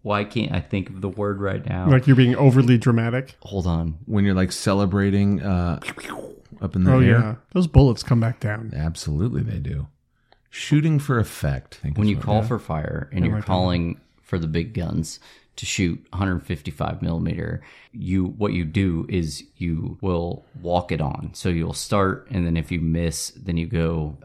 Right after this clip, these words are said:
Speaker 1: fifty meters to the other end until you, like, walk it into the target that you want.
Speaker 2: Oh,
Speaker 3: Okay.
Speaker 2: like
Speaker 1: And then
Speaker 2: measuring it out.
Speaker 1: once you've got to where you want it to hit, you fire for effect, and they'll shoot a bunch of rounds, like, once you've got it to the
Speaker 2: Oh,
Speaker 1: area
Speaker 2: I
Speaker 1: you
Speaker 2: see.
Speaker 1: need it to go
Speaker 3: Ah,
Speaker 1: to.
Speaker 3: okay.
Speaker 2: Yeah.
Speaker 1: So you'll be like, "Hey,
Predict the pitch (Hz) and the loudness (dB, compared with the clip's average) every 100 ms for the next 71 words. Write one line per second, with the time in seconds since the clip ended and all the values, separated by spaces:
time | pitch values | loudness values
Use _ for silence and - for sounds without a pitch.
0 | - - 95 92 85 85 82 76 - 87 | -12 -6 -4 -2 -2 -2 -4 -6 -6 -6
1 | 85 82 78 78 80 76 - - 82 92 | -4 -2 -4 -4 -4 -6 -8 -8 -6 -4
2 | 85 82 85 85 82 71 82 82 85 85 | -4 -4 -8 -8 -8 -8 -8 -6 -4 -6
3 | - 92 87 82 92 80 78 85 82 98 | -8 -4 -4 -2 -4 -4 -4 -4 -4 -4
4 | 101 107 107 123 131 - 135 - 110 113 | -6 -4 -4 -4 -6 0 4 4 4 0
5 | 117 110 95 95 110 104 101 104 104 104 | 2 4 4 4 4 2 0 0 2 2
6 | - 98 80 - 90 - 95 87 85 82 | 0 -4 -4 0 0 0 -6 -4 -4 -4
7 | 82 85 82 78 80 87 82 82 71 82 | -4 -4 -4 -6 -4 -4 -4 -6 -4 -2
8 | 78 76 - 80 - - - 80 82 85 | -2 -4 -8 -8 -6 -8 -6 -6 -4 -4
9 | 82 - 92 80 82 78 78 80 80 78 | -4 -4 -4 -4 -6 -6 -6 -6 -6 -6
10 | - - 85 - 87 78 90 151 143 139 | -10 -14 -14 -8 -8 -6 -2 4 6 6
11 | 131 123 110 - 139 104 95 80 76 - | 4 0 -4 -2 -2 0 0 0 -2 -4
12 | 80 92 92 82 - - 135 101 92 135 | -8 -6 -6 -6 -8 -8 -6 -6 0 4
13 | 120 107 107 98 90 - 113 98 90 90 | 6 4 2 0 -2 -2 0 2 2 -2